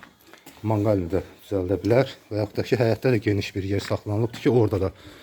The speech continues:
o cür, e, manqalini düzəltmək olar. Evin tikilişi və təmiri çox gözəl, keyfiyyətli olduğu üçün istəyirəm geniş bir məlumat verim. Evə daxil olduqda geniş bir dəhlizi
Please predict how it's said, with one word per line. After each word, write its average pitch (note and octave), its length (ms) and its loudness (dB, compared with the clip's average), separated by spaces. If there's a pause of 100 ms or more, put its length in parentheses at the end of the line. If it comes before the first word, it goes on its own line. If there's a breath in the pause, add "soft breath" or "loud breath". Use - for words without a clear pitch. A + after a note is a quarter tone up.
(260 loud breath)
o G#2+ 120 -4
cür, G#2+ 200 -4 (1400 loud breath)
e, G2+ 100 -2
manqalini A2 460 2
düzəltmək G#2 480 -2
olar. F2 240 -4 (2000 loud breath)
Evin A#2+ 240 2
tikilişi A#2 500 0 (420)
və A2+ 160 0 (440)
təmiri A2 360 2
çox A2 240 -2
gözəl, G#2 320 2 (480 loud breath)
keyfiyyətli A#2 400 2
olduğu A#2 260 4
üçün B2+ 200 -4
istəyirəm A#2 340 0
geniş A2 340 2
bir - 140 -4 (480 loud breath)
məlumat G#2 420 0
verim. A#2 280 4 (1120 loud breath)
Evə E3 240 6
daxil C#3 300 4
olduqda B2 260 2
geniş A#2+ 340 2
bir G#2+ 160 0
dəhlizi G2+ 520 0